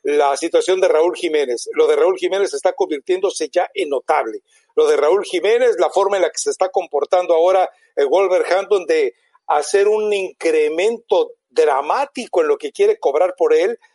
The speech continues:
Ahora son noventa millones de libras. Es un mundo de dinero lo que quiere por, eh, Raúl Jiménez para tratar de retenerlo. Y bueno, pues, eh, qué bueno que el, eh, el jugador de las, salido de las Águilas del América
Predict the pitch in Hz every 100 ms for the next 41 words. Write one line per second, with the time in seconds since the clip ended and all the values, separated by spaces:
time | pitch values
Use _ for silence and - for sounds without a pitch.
0 | _ 139 175 196 - 208 208 190 180 220
1 | 254 - 220 180 147 208 233 226 - 160
2 | 151 208 330 294 214 120 - - _ _
3 | 185 196 240 226 208 202 220 294 302 247
4 | 226 170 147 156 180 208 208 240 - _
5 | - 156 160 170 - 196 202 - 160 156
6 | - 143 139 160 202 - 170 175 208 -
7 | 151 139 139 180 185 180 160 - 147 175
8 | 180 226 233 - _ _ 170 202 269 269
9 | - _ 147 135 - 151 143 131 - _
10 | _ 185 196 175 196 226 240 160 151 135
11 | 131 131 123 - - - 135 131 147 170
12 | 160 170 185 170 151 156 - 151 180 170
13 | 147 175 180 170 139 143 156 185 185 220